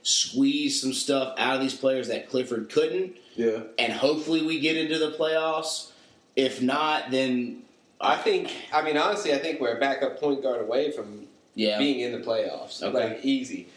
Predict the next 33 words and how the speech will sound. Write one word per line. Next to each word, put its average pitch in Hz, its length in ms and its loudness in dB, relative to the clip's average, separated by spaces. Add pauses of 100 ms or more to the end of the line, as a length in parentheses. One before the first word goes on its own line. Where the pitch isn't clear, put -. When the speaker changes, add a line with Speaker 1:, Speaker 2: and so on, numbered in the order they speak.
(220)
Speaker 3:
'Cause 156 220 0
last 165 320 2
year, 147 120 2
if 139 80 -4
you 139 80 2
look 151 180 0
at 160 100 2
our - 140 -2
starters, 139 800 0
plus 135 260 2
Speaker 1:
Yeah. - 60 -6
Speaker 3:
minus 127 340 0
minutes, 147 400 0
they 147 180 4
were 190 140 2
one 143 260 0
of 151 80 0
the, 123 160 0
like, 110 360 -2 (760)
top 139 400 2
ten 139 220 4
to 147 100 -2
twelve 131 420 0
teams 139 300 0
in 117 80 -6
the 107 80 -4
league 127 320 0
with 107 120 -6
Speaker 1:
Yeah. 101 160 0
Speaker 3:
starters, 117 680 0
like, 98 340 -4 (920)
plus - 280 0
minus. - 540 -2